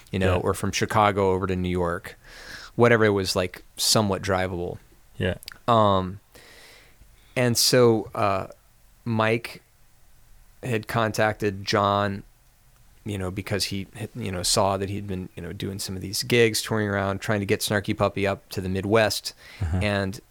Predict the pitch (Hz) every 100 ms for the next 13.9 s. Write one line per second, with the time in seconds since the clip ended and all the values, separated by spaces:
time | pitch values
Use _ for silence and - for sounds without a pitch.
0 | - - 120 - 120 107 107 101 92 131
1 | 131 147 107 101 95 95 92 92 90 101
2 | 98 - 101 95 95 101 101 98 101 -
3 | _ - - 156 147 - - - 123 123
4 | 127 120 120 107 - - - - - -
5 | - - 110 107 110 113 110 110 107 107
6 | 95 95 110 98 92 92 - 117 107 104
7 | - 107 110 92 76 - - 90 - -
8 | - - - - - - - - 110 104
9 | 98 98 95 - 110 113 120 117 110 -
10 | 107 104 101 104 98 92 _ _ 107 104
11 | 101 - 113 104 - 107 - - 110 104
12 | - - - 101 95 90 - - - -
13 | _ _ 98 95 95 92 110 107 104